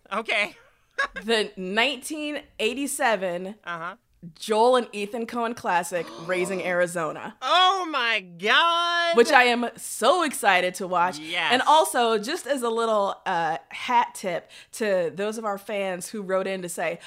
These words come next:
Speaker 2: "Okay, hey, you connected Night on Earth to,
Speaker 1: The
Speaker 2: uh, Bram Stoker's Dracula via Tom Waits, but you didn't mention Winona." You're absolutely correct. We should have mentioned that. So before anyone writes us about, uh, Raising Arizona and me connecting it via Sam McMurray,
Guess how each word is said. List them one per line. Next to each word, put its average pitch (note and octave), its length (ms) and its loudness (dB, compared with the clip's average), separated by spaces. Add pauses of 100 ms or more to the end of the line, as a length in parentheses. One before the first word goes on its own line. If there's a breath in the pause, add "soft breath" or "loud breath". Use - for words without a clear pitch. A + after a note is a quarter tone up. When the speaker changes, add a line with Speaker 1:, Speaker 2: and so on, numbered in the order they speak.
(120 loud breath)
Speaker 2:
"Okay, A#3 240 -2
hey, A#3+ 600 0 (180 loud breath)
you B3+ 140 -4
connected C4 440 -4
Night A3 300 0
on G3+ 260 -2
Earth F3 380 -2 (300 soft breath)
to, - 160 -4 (220)
Speaker 1:
The F3 240 -2
Speaker 2:
uh, E3 160 0
Bram G#3+ 340 -4
Stoker's F3+ 400 -4
Dracula F3+ 760 0
via F3 280 -4
Tom F#3+ 380 -4
Waits, G#3 200 -2
but G3+ 100 -10
you G3 60 2
didn't G3+ 180 0
mention G3+ 300 -4
Winona." F#3 360 -2
You're F#3+ 200 -6
absolutely G#3+ 480 0
correct. F3 380 -4
We F#3+ 100 -10
should G3 180 -6
have F#3 120 -6
mentioned F3 340 -8
that. D#3+ 220 -6 (180 loud breath)
So A#3 160 0
before C4 500 0
anyone C4 460 0
writes F#3 320 0
us A3+ 440 -2 (280 soft breath)
about, F#3 640 0
uh, D#3+ 320 -2
Raising G3+ 400 -2
Arizona G3+ 460 -2
and - 140 -8
me F#3 100 -6
connecting F#3+ 380 -8
it E3+ 80 -6
via F3 180 -6
Sam G3+ 300 -4
McMurray, F#3 340 -4